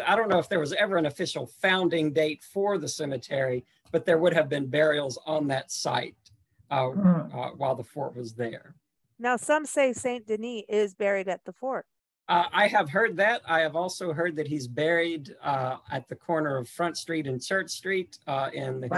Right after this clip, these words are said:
Speaker 1: historic district in town. I cannot say for sure where he is. It's
Speaker 2: He's
Speaker 1: possible either place.
Speaker 2: He's that dude that walks at night from the cemetery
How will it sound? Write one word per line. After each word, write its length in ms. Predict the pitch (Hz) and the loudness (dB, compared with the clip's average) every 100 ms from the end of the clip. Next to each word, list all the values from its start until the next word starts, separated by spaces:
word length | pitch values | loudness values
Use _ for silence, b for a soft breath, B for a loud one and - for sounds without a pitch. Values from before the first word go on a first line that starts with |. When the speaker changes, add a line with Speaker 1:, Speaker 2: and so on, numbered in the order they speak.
| 214 | 4
Speaker 1:
historic 260 | 220 160 139 | 4 0 -4
district 460 | 156 - 160 - | -8 -6 -10 -8
in 140 | 147 143 | -8 -6
town. 420 | 156 156 151 151 b b b b _ 165 | -4 -4 -4 -10 b b b b _ 0
I 380 | 175 214 208 | 4 6 6
cannot 440 | - - 190 180 170 | 2 -2 2 0 0
say 220 | - 165 | 0 -2
for 160 | 151 165 | -2 -6
sure 280 | - 170 143 | -2 -2 -2
where 260 | 135 139 | -2 -2
he 240 | 127 131 123 | -2 -2 -4
is. 300 | - - - | -8 -18 -8
It's 340 | 151 147 - - | -6 -4 -8 -12
Speaker 2:
He's 100 | - - 285 302 | -4 6 8 8
Speaker 1:
possible 240 | 160 160 | 4 0
either 240 | 160 151 151 | -2 -2 -4
place. 300 | 147 147 - _ _ _ _ _ _ _ | -4 -14 -16 _ _ _ _ _ _ _
Speaker 2:
He's 380 | 233 269 262 - | 6 6 4 6
that 340 | 277 262 226 | 6 6 4
dude 320 | 240 285 302 226 | 4 6 6 6
that 200 | 202 208 | 4 4
walks 360 | 202 233 - | 2 2 0
at 260 | 247 202 233 | 2 2 0
night 420 | 196 247 233 165 185 - | 0 2 0 -4 -14 -4
from 320 | 202 196 190 | 0 2 0
the 100 | 180 | -2
cemetery 840 | 180 - 202 220 214 - 208 196 | -4 0 2 2 -2 0 2 2